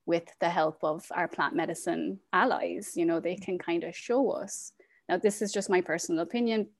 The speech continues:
backed up with a lot of other people's <laughs> perception of it. But that's what I think the beauty of the plant medicines is, is that it can give you that felt sense of, "Oh, this, this life isn't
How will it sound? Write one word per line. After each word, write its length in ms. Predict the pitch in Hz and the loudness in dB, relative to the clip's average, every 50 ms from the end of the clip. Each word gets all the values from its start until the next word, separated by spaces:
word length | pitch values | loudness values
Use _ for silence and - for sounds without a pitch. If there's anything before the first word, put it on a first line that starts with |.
| _ _ _ _ - | _ _ _ _ 0
backed 320 | - 175 170 - - - 190 | 2 2 2 2 2 4 4
up 200 | 190 190 190 - | 4 4 6 6
with 180 | 180 175 175 - - - - - - | 6 6 6 4 -4 -14 -10 -2 2
a 80 | 196 | 4
lot 160 | 180 170 160 | 4 4 4
of 80 | 170 - | 4 4
other 220 | 254 254 247 254 254 | 6 6 8 6 6
people's 600 | 262 233 233 - - 214 202 202 214 - - - _ - 262 | 6 2 2 4 4 4 4 4 2 0 -8 -8 _ 2 6
<laughs> 160 | 254 294 285 294 | 8 8 8 6
perception 640 | - 226 220 226 - 196 202 196 - 202 185 196 | 4 4 4 4 4 2 2 2 -2 -2 -2 0
of 180 | 202 - 185 - | 0 0 2 2
it. 220 | 185 185 208 - - _ - - - - _ _ - | 2 2 0 -2 -6 _ -20 -20 -20 -20 _ _ 0
But 120 | 202 208 | 2 6
that's 240 | 220 220 240 233 - | 8 8 8 6 4
what 100 | 208 196 | 4 6
I 120 | 214 233 | 6 6
think 240 | 233 - 226 196 190 | 4 2 0 -2 -2
the 80 | 196 - | -2 0
beauty 400 | - 175 180 180 - 185 175 - | 0 0 0 0 0 -2 -2 0
of 240 | 170 165 160 160 - - - - | 0 0 0 -2 -6 -14 -12 -10
the 40 | 165 | -4
plant 260 | - 180 170 - - | 0 0 2 2 2
medicines 560 | 175 165 170 170 - - 156 139 143 - - - - - - | 0 0 -2 -2 -4 -4 -4 -4 -4 -6 -8 -10 -10 -6 0
is, 320 | - 196 185 170 - - - | 2 4 4 4 2 0 -4
is 140 | 160 165 - | -4 -2 0
that 160 | 160 165 170 | 0 0 0
it 80 | 165 | 0
can 220 | - - 175 170 160 | -2 0 0 0 2
give 200 | - 190 190 190 | 2 0 0 2
you 140 | 185 175 165 | 2 2 2
that 160 | 156 160 - | 2 0 0
felt 320 | - - 180 160 165 165 - | -2 0 2 2 2 0 -2
sense 420 | - - 208 175 165 156 - - | -4 0 0 2 0 0 -2 -4
of, 100 | - - - _ _ - | -8 -8 -8 _ _ -6
"Oh, 460 | 170 175 202 202 190 175 160 156 151 - _ _ _ _ - _ _ _ _ _ _ _ _ _ _ _ _ _ _ _ _ _ _ _ - | -2 0 2 4 4 2 2 0 -4 -8 _ _ _ _ -20 _ _ _ _ _ _ _ _ _ _ _ _ _ _ _ _ _ _ _ -6
this, 380 | - 190 190 - - - - - _ _ _ _ _ _ _ - | -4 -4 -4 -4 -10 -20 -20 -20 _ _ _ _ _ _ _ -2
this 240 | 196 202 202 - 214 | -2 -2 0 2 4
life 400 | 190 190 190 190 185 - - - | 6 6 6 4 4 0 -4 -4
isn't 400 | - 190 226 254 233 - - | -4 -2 -2 -2 -2 -4 -6